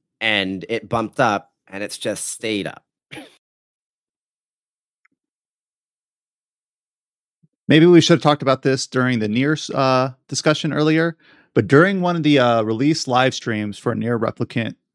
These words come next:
Speaker 2: Square Root of One and a Half, uh, Yoko Taro did announce that he is working on a brand new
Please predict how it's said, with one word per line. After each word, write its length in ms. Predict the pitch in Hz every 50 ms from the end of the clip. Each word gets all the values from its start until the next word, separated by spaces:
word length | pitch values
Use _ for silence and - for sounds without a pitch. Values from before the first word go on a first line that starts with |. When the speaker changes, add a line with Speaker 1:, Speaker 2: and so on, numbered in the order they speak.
| _ _ _ _
Speaker 2:
Square 340 | - - - - 120 113 104
Root 160 | 107 113 104
of 100 | 104 90
One 140 | 101 110 101
and 100 | 101 101
a 40 | 98
Half, 420 | 104 104 95 95 98 - - _ _ _ _ _ _ _ _ _ _ -
uh, 120 | - 113
Yoko 380 | 107 104 113 127 131 147 156 143
Taro 280 | - 151 135 139 135 131
did 180 | 113 127 131 127
announce 400 | 131 127 123 120 117 123 120 -
that 100 | 113 110
he 160 | 110 117 120
is 260 | 131 147 147 135 -
working 640 | 135 127 120 113 - 123 113 110 113 110 113 120 127 - -
on 220 | 110 107 107 107 104
a 360 | 104 107 107 107 107 101 - _ _ _ _ _ -
brand 320 | 127 123 120 123 127 120
new 480 | 117 123 120 117 117 117 113 110 107